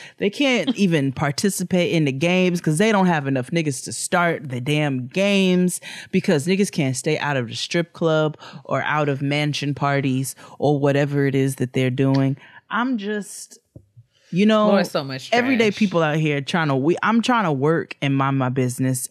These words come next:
Speaker 1: and be as safe as possible and not be an asshole. You know what I'm saying? In these streets. And niggas doing whatever they want. Stripper,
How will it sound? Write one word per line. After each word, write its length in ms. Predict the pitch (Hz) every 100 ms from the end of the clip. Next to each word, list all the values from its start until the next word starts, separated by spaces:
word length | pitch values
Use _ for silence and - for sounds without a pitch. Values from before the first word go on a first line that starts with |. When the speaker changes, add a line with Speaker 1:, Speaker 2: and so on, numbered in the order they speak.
| -
Speaker 1:
and 180 | 131 131
be 140 | 123
as 100 | 127
safe 280 | - 143 135
as 120 | 131
possible 540 | - 127 127 - 127 -
and 140 | 127
not 180 | 127 120
be 140 | 127
an 80 | 113
asshole. 600 | - 123 117 - 113 -
You 100 | -
know 60 | 147
what 80 | 147
I'm 120 | 143
saying? 300 | 135 143 135
In 100 | 120
these 160 | 120 123
streets. 560 | - 123 120 - - - - - _ _ _ _ _ _ _ _ -
And 680 | 139 135 135 131 127 127 127 _ _ _ _ _ _ _ -
niggas 320 | 170 196 175
doing 180 | 165 196
whatever 300 | 190 190 185
they 100 | 185
want. 400 | 185 196 165 -
Stripper, 440 | - 196 185 185